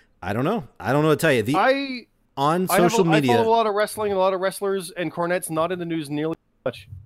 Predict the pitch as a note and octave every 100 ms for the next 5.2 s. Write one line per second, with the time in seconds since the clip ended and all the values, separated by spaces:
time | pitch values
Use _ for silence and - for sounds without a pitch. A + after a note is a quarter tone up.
0 | - F3+ F#3 G#3 A3 E3+ C#4+ D#4+ - _
1 | - - _ D3+ F#3+ F#3 G3 F#3 - -
2 | F#3+ - - - B2+ - G3+ C#3+ C3+ A#2
3 | G#3 A#3+ F3 A2 _ - - G3 G3 G#3
4 | F#3+ _ _ A3 D4+ A#3 D4 - D4 C#4
5 | G3+ G3+